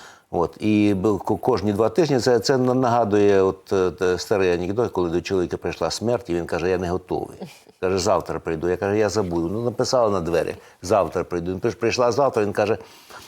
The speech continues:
«Так ти ж там вже написано, що завтра». Оце от, от то саме. Тобто, е, явно у Трампа нема, а, апетиту, нема бажання,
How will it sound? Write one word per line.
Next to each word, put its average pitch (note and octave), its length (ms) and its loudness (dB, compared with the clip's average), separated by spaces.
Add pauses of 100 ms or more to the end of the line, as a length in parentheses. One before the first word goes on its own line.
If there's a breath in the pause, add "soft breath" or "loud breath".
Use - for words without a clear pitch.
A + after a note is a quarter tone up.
(200 loud breath)
«Так - 340 -10
ти A2 120 0
ж - 180 -8
там G2 120 -2
вже F2+ 100 0
написано, F#2+ 400 -4
що G2+ 200 -4
завтра». F#2+ 360 2
Оце D3+ 220 2
от, C#3+ 180 0
от B2+ 220 -4
то C#3 140 -2
саме. F2 520 -2 (460 loud breath)
Тобто, C3 560 2
е, A#2 140 4
явно D#3+ 380 2
у B2 40 -2
Трампа B2+ 360 0
нема, A#2 480 2
а, G2 200 0
апетиту, G#2+ 560 -4
нема G2+ 280 0
бажання, F#2+ 680 -2